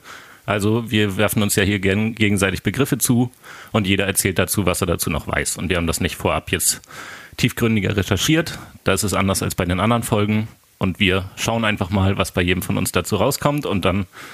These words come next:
ist vielleicht ja auch das Interessante, dass jeder, der zuhört, sich auch mal Gedanken dazu machen kann, was er damit verbindet oder ob er das noch kennt.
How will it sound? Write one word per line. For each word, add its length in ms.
ist 260
vielleicht 320
ja 100
auch 180
das 160
Interessante, 560
dass 180
jeder, 340
der 100
zuhört, 460
sich 320
auch 100
mal 120
Gedanken 340
dazu 240
machen 180
kann, 220
was 100
er 140
damit 240
verbindet 420
oder 180
ob 80
er 60
das 160
noch 160
kennt. 300